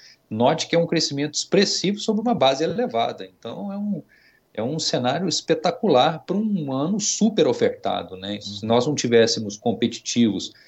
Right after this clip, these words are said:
Speaker 1: se não tivesse, talvez, o ciclo americano invertido, né, contra o Brasil, ou seja, lá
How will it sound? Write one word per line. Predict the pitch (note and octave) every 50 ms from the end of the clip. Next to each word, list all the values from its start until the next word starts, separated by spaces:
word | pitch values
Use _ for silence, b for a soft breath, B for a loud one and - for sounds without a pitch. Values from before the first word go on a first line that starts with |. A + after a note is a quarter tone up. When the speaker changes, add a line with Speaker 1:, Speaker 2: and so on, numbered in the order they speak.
| b b b b
Speaker 1:
se | - - A#2
não | B2 C#3 D3+
tivesse, | D3+ - B2 A#2+ A#2+ A#2+ A#2 -
talvez, | - A#2+ G2+ G2+ A#2 A#2+ G#2+ A2+
o | G#2
ciclo | - - - C#3 C3+ C#3 B2+
americano | B2+ B2+ A2+ A#2+ A#2 - - B2+ B2+ B2
invertido, | A#2 A2+ G#2+ A#2 A#2 G#2+ - - - B2+ C#3+ B2 G#2 F#2+
né, | F#2+ G2 G#2+ A2 A2 A2+ - _ _
contra | - - G#2+ G#2 G2+ A2+ G#2+
o | G#2 G2+
Brasil, | G2+ A2+ G#2+ G2+ F#2 - G#2+ A2+ A2+ G#2
ou | G2 F#2+
seja, | - - G2+ F#2 F#2+ F#2
lá | F#2 G2 G2 A2 A#2 A#2